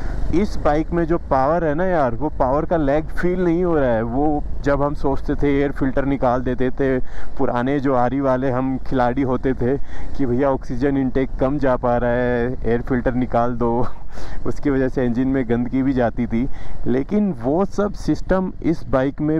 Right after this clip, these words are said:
बिल्कुल भी नहीं feel हो रहा है यार। पता नहीं क्या चक्कर है, या तो ये liquid cool engine है,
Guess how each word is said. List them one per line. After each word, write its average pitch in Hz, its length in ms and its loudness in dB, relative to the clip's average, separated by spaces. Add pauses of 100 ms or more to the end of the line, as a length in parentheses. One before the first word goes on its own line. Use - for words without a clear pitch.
(120)
बिल्कुल 117 380 0
भी 127 140 0
नहीं 120 200 0
feel 110 260 -2
हो 104 120 0
रहा 101 120 2
है 95 80 0
यार। 92 160 -2
पता 123 300 0
नहीं 127 120 -2
क्या 110 280 0
चक्कर 110 380 -2
है, 123 180 0
या 117 280 0
तो 127 240 -2
ये 123 140 0
liquid 117 380 -2
cool 123 280 0
engine 127 340 0
है, 131 180 -2